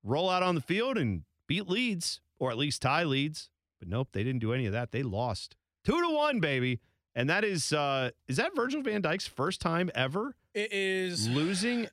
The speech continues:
Speaker 1: at Anfield as a Liverpool player? Am I,
Speaker 2: So,
Speaker 1: am I wrong?
Speaker 2: uh, you are not wrong. It is kind of. So Virgil van Dijk,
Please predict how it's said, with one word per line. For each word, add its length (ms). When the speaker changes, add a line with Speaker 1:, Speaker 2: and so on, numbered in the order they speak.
Speaker 1:
at 180
Anfield 520
as 260
a 80
Liverpool 420
player? 320
Am 80
I, 120
Speaker 2:
So, 260
Speaker 1:
am 100
I 80
wrong? 480
Speaker 2:
uh, 240
you 140
are 80
not 240
wrong. 400
It 140
is 260
kind 260
of. 180
So 200
Virgil 340
van 180
Dijk, 340